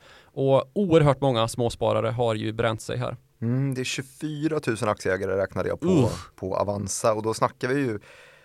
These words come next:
Speaker 2: det är otroligt mycket för ett sånt här bolag som då noterades för drygt ett år sedan med en värdering på femtio miljoner,
Speaker 1: Alltså,
Speaker 2: så
Speaker 1: det här
Speaker 2: liksom
Speaker 1: är ett bolag då, om man inte är så insatt i småsparar-Sverige, det här är ett bolag som alla har pratat om.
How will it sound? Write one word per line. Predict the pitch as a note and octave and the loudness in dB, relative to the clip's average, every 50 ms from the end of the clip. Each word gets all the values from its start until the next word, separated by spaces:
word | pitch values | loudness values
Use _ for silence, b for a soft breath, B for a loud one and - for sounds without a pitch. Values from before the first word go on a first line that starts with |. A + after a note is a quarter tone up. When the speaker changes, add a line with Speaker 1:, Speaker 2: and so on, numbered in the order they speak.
| B B | B B
Speaker 2:
det | B B2+ B2+ C3+ | B 0 0 0
är | - - | -2 -4
otroligt | - G#2+ - C3+ C#3 C#3 D3 C3+ C3+ | -8 -6 -2 -2 0 0 0 -2 0
mycket | B2 G#2+ - - - G2 - | -2 -4 -4 -4 -6 -4 -2
för | F#2+ F#2+ F#2+ | -2 -2 -2
ett | - | -2
sånt | - F#2 - | -6 -6 -6
här | F#2 F2 E2+ _ _ | -6 -6 -6 _ _
bolag | - F#2+ F#2+ G2 G2 G2+ G2+ G2+ - | -14 -8 -6 -6 -4 -2 -4 -4 -4
som | - G#2 | -4 -4
då | G#2 | -4
noterades | G2+ F#2+ F#2+ F#2 - A2+ G#2+ A2 G#2+ G2+ F#2+ | -2 -4 -4 -4 -4 -2 -2 -2 -2 -4 -6
för | - - G2 G2 F#2+ F#2 - - - - - - - G2+ F#2 | -4 -2 -2 -2 -2 -4 -6 -12 -18 -18 -16 -16 -14 -10 -4
drygt | - C#3 D3 C3 - - | 0 0 0 0 0 -4
ett | G#2 - | -4 -2
år | G#2 G#2 F#2+ | -2 -4 -4
sedan | - - F#2+ G2 E2+ E2 _ _ | -4 -4 -8 -8 -8 -12 _ _
med | - - - - - - G2+ G2 | -20 -20 -18 -14 -10 -8 -6 -6
en | F#2+ F#2 | -4 -6
värdering | F#2 F#2+ G2+ G2+ F#2+ | -4 -4 -4 -4 -4
på | - F#2+ | -8 -8
femtio | - G#2+ G2+ F#2+ E2 - G2+ | -6 -6 -4 -6 -4 -4 -4
miljoner, | G2+ G2+ A2 A2+ B2 B2 A2 | -4 -2 -2 -2 -2 -2 0
Speaker 1:
Alltså, | B2 B2+ C#3 | 0 2 4
Speaker 2:
så | |
Speaker 1:
det | C#3+ C#3 | 4 6
här | D3+ | 6
Speaker 2:
liksom | D#3+ F3 F#3+ | 6 8 6
Speaker 1:
är | F3 | 6
ett | C#3+ | 4
bolag | C3+ D#3 D#3+ D3+ C3+ B2+ B2 C3 | 4 2 2 4 6 4 4 4
då, | B2 A#2 | 2 0
om | A#2 A#2+ A#2+ | 0 0 0
man | B2 B2 B2+ | 0 0 0
inte | C3 B2+ A#2 - - D#3 | 0 -4 -4 -2 0 2
är | D#3 C#3 | 2 2
så | - - B2+ | 0 -4 -4
insatt | A#2+ B2 A#2 - - B2 A#2 - - | -4 -4 -6 -4 -4 -4 -4 -4 -8
i | F2 A#2 A2+ A2 | -8 -6 -6 -6
småsparar-Sverige, | - - A#2+ A#2 A2+ - - A2+ A2 A2 - - A#2 A2 G#2+ A2+ A#2+ | -4 -4 -4 -4 -4 -2 0 0 0 0 0 0 0 0 2 0 0
det | A#2+ B2 | 0 2
här | B2+ | 2
är | C#3 | 2
ett | C#3+ - | 2 2
bolag | D#3+ D#3+ C3+ A#2+ | 2 2 2 2
som | A#2+ | 2
alla | - - C3 B2+ A2+ A#2 | 2 0 2 4 4 2
har | A#2 - | 2 4
pratat | - C#3 C#3 B2+ - D#3 C3 D#3+ | 4 6 6 4 4 2 -2 0
om. | A#2+ A#2 A#2+ | -2 -2 -4